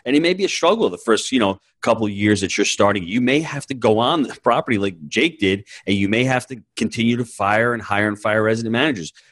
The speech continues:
But the idea is to scale up. And listen, we just closed on a fifty-two unit deal six weeks ago. And what happened was it's right next to one of our bigger properties. So we don't have on-site management there. We have our property managers taking care of that property. So once you have the ec-, the infrastructure and the economies of scale,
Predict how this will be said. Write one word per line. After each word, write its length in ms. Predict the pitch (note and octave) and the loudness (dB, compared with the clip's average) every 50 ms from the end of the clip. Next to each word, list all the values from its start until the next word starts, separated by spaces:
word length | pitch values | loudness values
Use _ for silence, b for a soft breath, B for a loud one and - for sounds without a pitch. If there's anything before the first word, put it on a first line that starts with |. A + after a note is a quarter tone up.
| b - | b 2
But 160 | A#2 A2+ A2+ | 2 2 4
the 160 | A#2+ A2+ D#2+ | 2 -2 0
idea 380 | G#2 A2 G#2 G2 B2+ C#3+ C#3 G#2+ | 0 -2 -2 0 0 2 2 2
is 120 | F#2+ - - | 2 -2 -6
to 60 | F#2+ | -8
scale 400 | - - - - A2 G#2 A2 A#2 | -6 -6 -4 -2 0 2 2 2
up. 140 | A2 - - | 2 0 0
And 80 | B2+ | 0
listen, 240 | F3 G3 - - F2+ | 0 0 0 -2 -2
we 120 | G2+ B2 | 0 0
just 280 | D3 E3 F#3 D#3 - - | 0 2 0 -2 -2 -6
closed 280 | - - C#3+ D3 B2 B2 | -2 0 2 2 2 0
on 60 | G#2+ | -4
a 40 | G2 | -2
fifty-two 420 | - B2+ B2+ - B2 A2+ - - | 0 -2 -2 -2 -4 -8 -2 0
unit 280 | A#2 A2+ A2 F#2+ F2 D#2 | 2 2 2 2 -2 -2
deal 320 | - A2 A2 G2 F2+ D2+ - _ _ _ _ _ | -2 0 0 0 0 -2 -6 _ _ _ _ _
six 280 | - - - F#4 - - | -10 -2 -2 -2 0 2
weeks 180 | - D4 C#4+ - | 2 2 2 0
ago. 340 | A3+ E3+ E3+ E3+ E3+ - _ _ _ _ _ _ _ - | 0 0 0 0 -2 -6 _ _ _ _ _ _ _ 0
And 180 | A#2 A2+ G#2+ | 2 2 2
what 100 | G#2 G#2+ | 2 2
happened 340 | B2 C#3 E3+ F#3+ - C3 G#2+ | 0 0 -2 -2 0 0 2
was 240 | F#2 F#2 F#2 F2+ F2+ - _ - | 4 2 2 0 -2 -14 _ -4
it's 180 | - A2 A2 - | -2 -2 -2 -2
right 220 | F2 G2+ A#2 A#2+ | 0 0 0 2
next 160 | A#2+ A#2+ A#2 - | 2 0 -2 0
to 80 | - | -2
one 80 | A2 G#2+ | 0 2
of 80 | G#2 | 2
our 80 | G#2 F#2+ | 2 2
bigger 220 | E2+ B2 C3+ E3+ | 0 0 -2 -2
properties. 460 | - - F#2 D#2 D2+ - D#2 D#2 D#2 - | -2 0 0 -2 -2 -2 -6 -8 -6 -2
So 180 | - A#2 G#2 F#2+ | 4 4 4 4
we 320 | F2 E2+ F2 F2+ G#2+ A#2 | 4 0 -4 0 0 0
don't 200 | C3+ C#3 A#2+ F#2+ | 0 0 -2 -4
have 280 | - - - A#2 A2+ G2 | -8 -6 -4 -4 -2 -2
on-site 380 | F#2+ F#2+ F#2+ - - F#2 D2+ | -2 -4 -4 -2 -4 -2 0
management 420 | E2 F#2 A2+ B2+ A#2+ G#2 F2 D2+ - | 0 2 2 2 0 0 -4 -4 -2
there. 140 | E2 E2 | -2 -2
We 160 | E2 F2+ F#2+ G2 | 0 0 -2 0
have 200 | G2+ G2 F#2+ F#2 | -2 -2 -2 -2
our 100 | E2+ E2 | -4 -4
property 500 | - - G2+ G#2 G2 - G2 F#2+ F2+ B B B B B | -2 0 0 0 0 -2 -4 -6 -6 B B B B B
managers 360 | F#2 F#2+ F#2+ F#2+ F#2+ F#2 F#2 - | -4 0 0 0 0 0 -2 -4
taking 340 | - - A#2 - - G2 F#2 | -4 -4 -6 -4 -4 -6 -4
care 180 | - - G2 | 0 0 0
of 60 | F2+ E2+ | 2 2
that 180 | F#2 F#2+ - | 0 -4 -4
property. 440 | - - G2+ G#2+ A#2 - F#2 F2+ E2 | -2 -2 0 0 0 0 -2 -4 -4
So 400 | - - - A2 G2 F#2 F2 b b b b - | -6 -2 0 2 2 2 2 b b b b 0
once 280 | G#2 A#2+ B2+ - - | 2 2 2 2 -2
you 60 | C3+ | -4
have 240 | B2+ A#2+ B2 A#2+ G#2+ | 0 0 0 0 2
the 120 | G#2 G#2 - | 0 -2 0
ec-, 200 | G#2+ A#2 B2 - | 0 -2 -2 -2
the 220 | - G#2 G2 F#2+ F#2+ | -2 0 2 2 2
infrastructure 580 | G#2+ A2+ A2+ - - - A2 G2+ F#2 - - | 2 0 -2 -4 0 2 2 2 2 0 -4
and 100 | F2+ F2+ | -2 -2
the 40 | F#2 | -2
economies 440 | F2 - - G#2 G#2 G#2+ G#2 G2 F2+ | -4 -4 -2 0 0 2 0 0 -2
of 80 | E2+ - | -4 -6
scale, 500 | - - - A#2+ D3 C#3 G#2+ F#2+ - | -6 -4 -2 0 2 2 0 0 -2